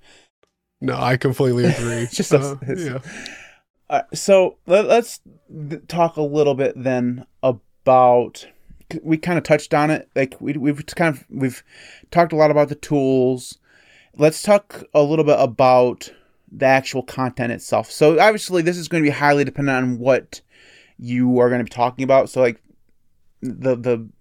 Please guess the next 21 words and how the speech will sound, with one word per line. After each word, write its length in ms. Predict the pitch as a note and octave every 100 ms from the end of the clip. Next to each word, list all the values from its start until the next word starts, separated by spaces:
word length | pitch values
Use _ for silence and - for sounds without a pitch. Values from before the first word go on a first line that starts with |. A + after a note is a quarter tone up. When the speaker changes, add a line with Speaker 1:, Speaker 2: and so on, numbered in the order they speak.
| -
Speaker 2:
ideas 480 | C3 C3+ C#3+ D3+ D3
here 240 | C#3+ C3+
are 280 | B2 B2 A2+ - -
infinite 520 | C#3+ - C3 A#2 -
in 180 | A#2+ A#2
number. 300 | A2 G#2+ -
So 100 | B2+
we 80 |
can't 140 | D3 C3
just, 160 | A#2+
like, 120 | A#2+ -
say, 280 | C#3 B2+ - - -
you 120 | -
know, 160 | A#2+ A#2 _ - -
if, 180 | D3+
if 160 | D3 D#3
you're 80 | E3
going 200 | F#3+ D3+
to 40 |
talk 220 | D#3 E3+
about 340 | D3+ C3 G#2+